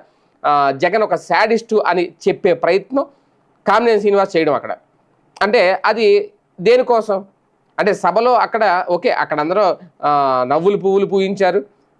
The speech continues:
ఆ, అక్కడ ఏదో జగన్ ఒక శాడిస్టు అన్నట్టుగా ఇమీడియట్గా బాలకృష్ణ గారు కూడా జగన్ సైకో అని చెప్పి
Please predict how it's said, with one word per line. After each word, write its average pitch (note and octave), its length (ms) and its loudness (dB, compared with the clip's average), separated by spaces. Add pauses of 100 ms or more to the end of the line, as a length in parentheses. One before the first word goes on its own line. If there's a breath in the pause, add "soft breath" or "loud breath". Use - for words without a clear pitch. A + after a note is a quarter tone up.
ఆ, C#3+ 280 0
అక్కడ E3+ 220 0
ఏదో F3 340 0 (140)
జగన్ E3+ 440 0
ఒక D#3+ 280 0
శాడిస్టు F#3+ 560 -2
అన్నట్టుగా F3 420 -2
ఇమీడియట్గా E3+ 500 -2
బాలకృష్ణ E3+ 500 -2
గారు E3+ 120 2
కూడా E3 200 0
జగన్ D3+ 360 -2
సైకో F3 340 -2
అని F3 180 0
చెప్పి E3 300 -2